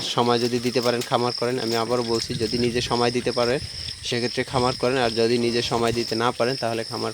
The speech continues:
করেন না। তারপরে যদি আপনাদের ইচ্ছা হয় যে না আমি করলে সমস্যা নেই, আমি সাকসেস হতে পারবো,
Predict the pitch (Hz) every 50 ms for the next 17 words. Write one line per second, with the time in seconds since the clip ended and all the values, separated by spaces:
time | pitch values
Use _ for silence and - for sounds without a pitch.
0 | - - 131 123 113 104 104 101 - - - - - - - - - 123 117 -
1 | 151 151 147 143 156 - 156 147 143 131 139 139 135 131 139 131 135 - - -
2 | 139 131 127 131 127 131 - - - 113 123 117 123 123 120 123 123 123 117 -
3 | - - - - - - - - 123 123 120 120 120 - 135 131 127 - - 123
4 | 123 120 120 113 117 113 - - 120 120 - - 127 - 113 110 131 120 117 113
5 | 110 117